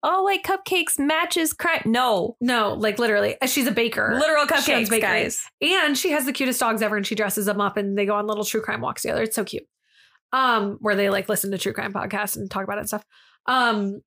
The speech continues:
Speaker 2: all these people have Instagrams, and their Instagram names are their handles and stuff like that. So, um,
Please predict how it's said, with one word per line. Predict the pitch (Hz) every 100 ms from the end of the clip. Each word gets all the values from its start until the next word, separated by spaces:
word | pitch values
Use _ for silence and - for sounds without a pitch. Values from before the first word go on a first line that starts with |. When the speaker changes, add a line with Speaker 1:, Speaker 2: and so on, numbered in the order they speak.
| _ -
Speaker 2:
all | 262
these | 294 311
people | 311 277
have | 240
Instagrams, | 220 233 233 226 220
and | 214
their | 214
Instagram | 202 220
names | 214 208 196
are | 202
their | 196
handles | 196 185 190 190
and | 185
stuff | 190 -
like | -
that. | 208 -
So, | - 196 - - _
um, | 247 240 214 208